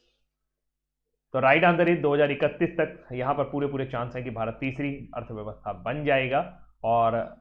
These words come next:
अभी स्थिति है कि हम सातवें नंबर पर हैं, दो हज़ार इकतीस तक हम तीसरे नंबर पर पहुंच जाएंगे।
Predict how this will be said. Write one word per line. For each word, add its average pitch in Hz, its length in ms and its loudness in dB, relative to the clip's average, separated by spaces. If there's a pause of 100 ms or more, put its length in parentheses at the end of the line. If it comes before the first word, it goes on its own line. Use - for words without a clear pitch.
(180)
अभी 160 460 0
स्थिति 139 300 -4
है 127 260 -2
कि 127 120 -6
हम 123 120 -4
सातवें 127 420 -4
नंबर 127 240 -4
पर 120 160 -4
हैं, 135 360 -10 (760)
दो 143 100 0
हज़ार 147 160 4
इकतीस 139 360 -4
तक 127 100 -2
हम 123 120 -8
तीसरे 117 240 -10
नंबर 104 200 -10
पर - 120 -16
पहुंच 143 320 -2
जाएंगे। 139 560 -4